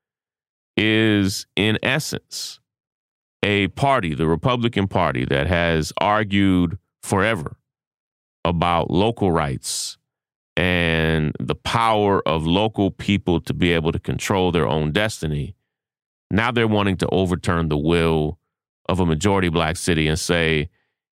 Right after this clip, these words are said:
"Even though we're doing virtually nothing to help you in any meaningful way, we want to boot you out of office." And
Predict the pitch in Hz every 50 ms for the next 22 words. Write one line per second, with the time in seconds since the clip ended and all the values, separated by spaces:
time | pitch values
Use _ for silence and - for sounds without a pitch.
0 | _ _ _ _ - 131 151 151 156 147 139 139 135 127 123 120 120 117 107 98
1 | 107 117 113 107 104 98 92 90 107 107 104 - - 92 85 80 80 87 107 131
2 | 143 - - 135 120 113 104 - - - 92 80 - - 135 127 123 120 - -
3 | 87 95 98 95 92 87 64 73 82 - - - 117 123 120 113 110 98 95 95
4 | 95 90 87 82 - - 76 73 73 71 69 69 64 - - - _ _ _ _
5 | _ _ _ _ _ _ - 107 120 117 107 98 87 82 76 76 80 78 - -
6 | - 64 - - - - - - - - - - - - - - - _ _ _
7 | _ _ _ _ _ _ - 85 90 90 87 87 87 85 82 82 82 78 82